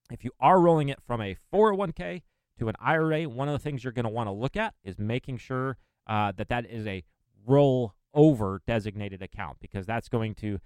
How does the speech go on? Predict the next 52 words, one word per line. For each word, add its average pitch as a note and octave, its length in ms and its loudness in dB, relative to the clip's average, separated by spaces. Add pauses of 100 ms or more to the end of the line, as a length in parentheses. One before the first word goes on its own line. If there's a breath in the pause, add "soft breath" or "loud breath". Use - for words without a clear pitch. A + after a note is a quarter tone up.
(240)
uh, F#2+ 260 0
allow A#2 300 4
you G#2+ 220 4
some A2 180 -8
potential G#2 380 -2
benefits G#2 480 -8
to, G#2+ 200 -6
if G2 140 -14
you F#2+ 100 -4
wanted C#3+ 460 2
to A2+ 60 2
put G#2 240 -4
it - 80 -10
back F2+ 260 -6
into F2 380 -10 (380)
an A2 80 -4
employer G2+ 340 -2
plan G2+ 240 -14
in F#2+ 60 -10
the F#2 60 -14
future, F#2 420 -10 (300)
some G2+ 360 0
benefits F2+ 440 -6
with F#2 120 -14
that. D#2+ 200 -12
So G#2+ 200 -2 (140)
those F#3 200 4
are F3+ 60 4
basically C#3 380 2
your A#2 80 4
two A#2+ 140 -2
options. F2 340 -4
Roll D3+ 200 6
it D3 100 2
to C#3+ 100 -6
your C#3 180 -4
new B2+ 160 -4
employer, D#3 440 -6 (300)
uh, G2 240 2
or A2+ 240 4
roll C3+ 300 8
it - 160 2 (280)
into A#2+ 480 2 (100)
a G#2 280 -8
individual A2 600 0
account. E2 320 -12
Now, A#2 300 0 (540)
Roth F3 440 4
four A2+ 220 4
oh G2 80 4
one F#2 200 -2
k, A#2 300 -8